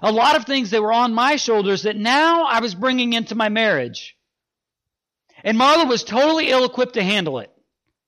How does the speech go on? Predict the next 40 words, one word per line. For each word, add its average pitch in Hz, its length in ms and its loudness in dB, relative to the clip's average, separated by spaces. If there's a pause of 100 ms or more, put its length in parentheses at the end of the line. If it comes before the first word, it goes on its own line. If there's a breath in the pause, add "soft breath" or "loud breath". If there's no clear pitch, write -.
(1300)
As 135 80 -16
a 151 40 -8
matter 262 140 2
of - 80 -2
fact, 269 220 0
she 320 160 -2
didn't 302 220 2
even 226 280 0
know 214 460 2
of 208 100 -2
all 226 140 2
the 208 80 0
baggage 208 340 0
that 208 120 -2
I 185 100 4
had. 165 440 -2 (1200 loud breath)
And 247 120 0
it 294 80 2
was 226 180 -4
not 285 260 2
until 262 260 -2
I 220 120 2
started 254 380 0
to, 220 220 -4 (260 loud breath)
to 254 180 -4
understand 247 760 0
and 214 140 0
after 254 200 -2
I 240 80 2
received 220 880 0 (200 loud breath)
the 247 100 2
Father's 240 480 2
love 247 240 2
that 233 100 2
I 226 80 4
realized 240 540 2 (280 loud breath)
she 302 280 -2
is 226 160 -2
not 240 300 2
meant 254 480 0